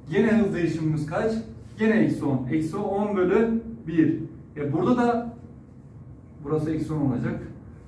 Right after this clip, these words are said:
Burası da eksi on olacak arkadaşlar. Metre bölü saniye kare. Peki buradaki eksi artı neyi belli etti bize arkadaşlar? İvmenin eksi çıkması demek bir aracın yavaşlaması demektir gençler.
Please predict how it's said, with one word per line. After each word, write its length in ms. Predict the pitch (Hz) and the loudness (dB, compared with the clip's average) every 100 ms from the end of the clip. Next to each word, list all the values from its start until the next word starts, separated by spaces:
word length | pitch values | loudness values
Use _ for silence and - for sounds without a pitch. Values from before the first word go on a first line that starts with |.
| - | -10
Burası 280 | 175 185 - | -2 0 0
da 60 | 151 | -2
eksi 300 | 131 123 127 | -2 -2 -2
on 200 | 127 120 | 0 0
olacak 260 | 113 117 | -4 -6
arkadaşlar. 520 | 120 131 117 - 196 190 - - - - | -6 -6 -6 -4 -6 -8 -14 -18 -16 -6
Metre 380 | 180 156 156 - | -4 0 2 2
bölü 240 | 185 - | 2 0
saniye 480 | - 147 143 143 135 | -2 0 2 0 0
kare. 200 | 120 113 - - - - | -4 -4 -8 -12 -16 0
Peki 300 | 240 247 208 | 4 6 4
buradaki 300 | 214 233 254 | 4 4 6
eksi 320 | 220 220 247 | 2 0 0
artı 400 | 233 214 - 254 | 0 0 -2 0
neyi 260 | 220 220 220 | 4 6 6
belli 260 | 165 147 135 | 6 4 0
etti 140 | - 120 | -2 -6
bize 120 | 123 | -4
arkadaşlar? 480 | 127 123 117 113 113 - - - - - - 160 | -4 -4 -6 -8 -10 -12 -14 -18 -20 -20 -14 -6
İvmenin 420 | 190 208 220 226 | -2 0 2 2
eksi 360 | - - 240 233 | 0 -6 -4 -4
çıkması 460 | - 170 151 135 | -4 -6 -8 -4
demek 260 | 135 - - - - - - - | -4 -4 -6 -8 -14 -16 -16 -10
bir 260 | 175 214 214 | -2 0 2
aracın 400 | 151 139 151 - - - 127 | 2 0 0 -2 -6 -12 -6
yavaşlaması 720 | 131 139 - - 127 127 - | 0 2 0 -4 -8 -8 -6
demektir 440 | 185 175 156 143 120 | -4 -2 -4 -4 -4
gençler. 440 | 127 127 120 117 | 0 0 0 -2